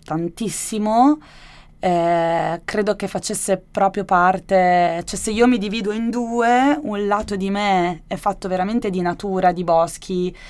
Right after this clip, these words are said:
eh, di selvaggitudine, eh, veramente di, di, di, di, di pace, di alberi, di crinali, di, di,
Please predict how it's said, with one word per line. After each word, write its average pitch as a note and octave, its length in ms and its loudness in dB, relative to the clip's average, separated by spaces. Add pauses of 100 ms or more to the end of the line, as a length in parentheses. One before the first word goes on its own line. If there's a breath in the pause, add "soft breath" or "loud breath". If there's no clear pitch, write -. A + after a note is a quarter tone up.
(180 loud breath)
eh, F3+ 220 -2
di F#3 80 -4
selvaggitudine, F#3 1300 2 (280 loud breath)
eh, E3+ 920 2
veramente F#3+ 460 0
di, F3+ 680 -4
di, E3+ 140 -8
di, E3 140 -10
di, - 160 -10
di F3+ 140 -4
pace, F3 400 2
di F3+ 140 0
alberi, E3+ 420 2
di E3 100 -6
crinali, E3+ 880 0
di, E3+ 340 -6
di, E3 180 -12